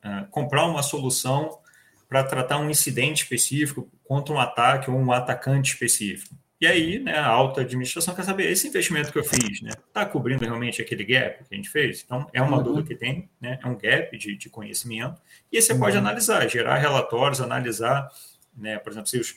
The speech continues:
Speaker 1: os ataques estão ocorrendo de novo,
Speaker 2: Uhum.
Speaker 1: se a, se a solução tá sendo eficaz, tá bloqueando, e
Speaker 2: Uhum.
Speaker 1: aí gerar o relatório de inteligência. Então, assim, tem vários níveis de, de até de,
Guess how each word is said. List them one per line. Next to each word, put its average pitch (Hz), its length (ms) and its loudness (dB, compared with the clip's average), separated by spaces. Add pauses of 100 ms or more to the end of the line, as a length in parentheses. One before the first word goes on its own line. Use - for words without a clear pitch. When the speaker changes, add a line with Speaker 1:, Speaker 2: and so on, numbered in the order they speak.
Speaker 1:
os 117 80 -10
ataques 113 400 -2
estão - 300 -6
ocorrendo 107 460 -4
de 156 100 -4
novo, 143 300 2
Speaker 2:
Uhum. 123 80 -2
Speaker 1:
se 131 120 -2
a, 127 220 0
se - 180 -6
a 107 140 0
solução 139 560 -4
tá 131 100 -6
sendo 120 320 -8 (340)
eficaz, 131 580 0
tá 123 100 -6
bloqueando, 131 800 -2 (260)
e - 100 0
Speaker 2:
Uhum. 151 40 8
Speaker 1:
aí 127 180 8
gerar 131 280 0
o - 20 0
relatório 131 420 -2
de 135 100 -4
inteligência. 139 600 -4
Então, - 160 -10
assim, 147 220 -4
tem 156 120 -2
vários 170 300 2
níveis 135 400 0
de, 101 300 -6
de 110 100 -4
até 120 240 -2
de, 123 280 -2